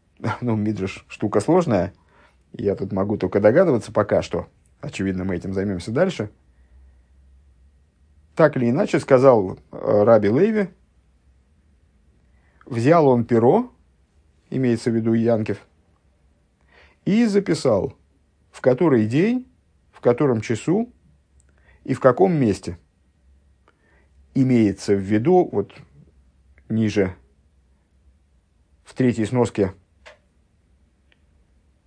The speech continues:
Ребе пои-, Ребе отмечает,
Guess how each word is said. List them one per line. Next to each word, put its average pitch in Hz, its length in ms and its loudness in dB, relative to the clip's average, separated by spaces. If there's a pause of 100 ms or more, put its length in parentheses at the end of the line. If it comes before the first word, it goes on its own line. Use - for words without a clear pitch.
(680)
Ребе 110 300 4
пои-, 107 280 0
Ребе 98 720 2 (540)
отмечает, 117 800 0